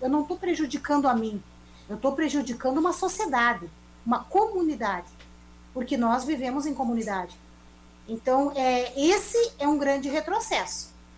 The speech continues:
Se nós não nos vacinarmos por um motivo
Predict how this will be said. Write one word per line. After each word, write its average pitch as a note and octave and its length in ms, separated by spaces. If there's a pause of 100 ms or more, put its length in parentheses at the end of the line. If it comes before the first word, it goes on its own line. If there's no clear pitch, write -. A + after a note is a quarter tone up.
(320)
Se C4+ 180
nós C#4 320
não E4+ 240
nos F4+ 160
vacinarmos C4 800
por A#3+ 200
um C4+ 60
motivo C4+ 680